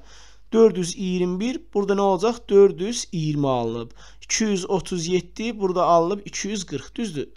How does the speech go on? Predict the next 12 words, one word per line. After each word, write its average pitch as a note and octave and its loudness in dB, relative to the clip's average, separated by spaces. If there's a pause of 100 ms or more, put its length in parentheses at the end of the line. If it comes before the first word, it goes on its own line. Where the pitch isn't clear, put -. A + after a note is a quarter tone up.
altından F#3 -4
xətt G#3 -10
çəkməyib, D3+ -6
onluqlara D3+ -2
qədər C#3+ -2
yuvarlaqlaşdığını C#3+ -2
qeyd F#3+ -4
etməyib. B2 -12 (1800)
Mən B3+ 4
qeyd B3 0
etməyi G#3 4
sizə G3+ 6